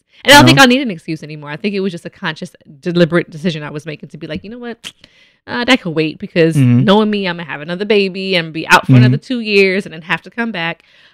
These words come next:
Speaker 1: Um, but also, too, I realized, I mean, some parts of the field of television and film or whatever, or just hosting, um, is a little for-, is not forgiving in that you have to look a certain way,
Speaker 2: Absolutely.
Speaker 1: be a certain way. Like, that's just what it is.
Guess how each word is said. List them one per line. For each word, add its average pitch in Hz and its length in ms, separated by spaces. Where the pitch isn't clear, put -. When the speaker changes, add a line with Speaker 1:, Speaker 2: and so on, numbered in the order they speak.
Speaker 1:
Um, 160 580
but 214 120
also, 240 200
too, 254 160
I 220 80
realized, 180 640
I - 40
mean, 208 200
some 214 440
parts - 300
of 160 160
the 175 80
field 160 380
of 147 260
television 156 420
and 147 120
film 151 200
or 147 100
whatever, 147 340
or 143 80
just - 240
hosting, 156 480
um, 156 400
is 185 120
a 185 40
little 180 140
for-, 180 140
is 170 260
not 170 240
forgiving 165 380
in 156 100
that 147 180
you 170 120
have 156 160
to 165 80
look 151 180
a 165 60
certain 160 320
way, 160 180
Speaker 2:
Absolutely. 156 380
Speaker 1:
be - 40
a 165 60
certain 165 160
way. 165 140
Like, 151 200
that's 156 160
just 151 200
what 156 180
it 151 100
is. 170 340